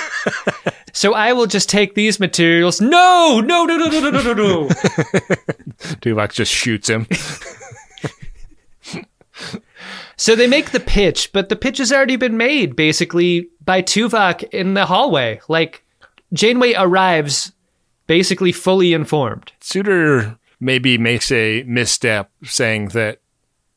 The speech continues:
Speaker 2: he wants some chemicals and equipment without being s-, more specific.
Speaker 1: Yeah.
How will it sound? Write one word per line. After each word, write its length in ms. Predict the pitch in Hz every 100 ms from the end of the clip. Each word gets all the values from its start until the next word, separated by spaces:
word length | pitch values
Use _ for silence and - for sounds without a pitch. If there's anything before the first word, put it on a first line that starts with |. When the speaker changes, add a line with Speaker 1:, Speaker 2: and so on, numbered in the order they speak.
| _
Speaker 2:
he 180 | - 120
wants 340 | 120 113 123 -
some 180 | 113
chemicals 560 | 101 123 113 101 113 95
and 120 | 110
equipment 540 | 101 123 123 120 123 -
without 380 | 117 104 117 -
being 480 | 127 110 107 95 - _ -
s-, 140 | - - _
more 220 | - 120 110
specific. 760 | - 117 - 107 123 117 - -
Speaker 1:
Yeah. 480 | 123 123 123 120